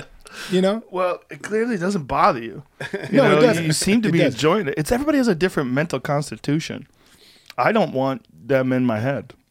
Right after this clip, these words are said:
Speaker 2: You know, I have too much time. I have too many things going on.
Speaker 1: Yeah.
Speaker 2: That's how I look at it. But I used to engage with people all the time. And I
Speaker 1: Yeah.
Speaker 2: used to, I used to treat it like writing exercises. I would say, "Well, let me treat this dude like he's a heckler,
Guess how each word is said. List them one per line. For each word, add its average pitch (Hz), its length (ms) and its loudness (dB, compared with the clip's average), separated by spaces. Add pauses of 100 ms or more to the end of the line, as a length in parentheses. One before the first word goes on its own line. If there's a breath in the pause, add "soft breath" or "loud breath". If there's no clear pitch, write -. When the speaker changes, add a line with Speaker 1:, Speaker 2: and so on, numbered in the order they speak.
(160)
Speaker 2:
You 113 120 -6
know, 107 280 -10
I - 80 -12
have 131 160 -6
too - 100 -8
much 151 260 -6
time. 139 300 -6
I 127 60 -4
have 143 100 -6
too - 140 -10
many 156 100 -4
things 139 320 -8
going 104 240 -12
on. 73 220 -16 (140)
Speaker 1:
Yeah. 127 180 0
Speaker 2:
That's 143 200 0
how 151 120 2
I 135 80 2
look 127 240 -4
at 90 160 -8
it. - 160 -14 (160 loud breath)
But 151 100 2
I 175 80 6
used 175 380 2
to 113 120 -6
engage 117 380 -4
with 110 80 -12
people 120 380 -8
all 143 160 2
the 110 80 -8
time. 147 340 -2
And 135 40 -6
I - 20 0
Speaker 1:
Yeah. - 60 0
Speaker 2:
used 156 140 -4
to, 135 120 -4 (200 loud breath)
I - 80 0
used 214 160 0
to - 40 -8
treat 214 160 2
it 175 60 2
like 156 180 2
writing 151 340 2
exercises. - 760 -12 (320 soft breath)
I 139 100 0
would 143 120 0
say, 139 220 0
"Well, 135 180 0
let 143 80 -2
me 185 80 0
treat 175 160 -6
this 143 140 -10
dude 143 140 -2
like 131 100 -2
he's 110 100 -6
a 98 80 -8
heckler, - 420 -2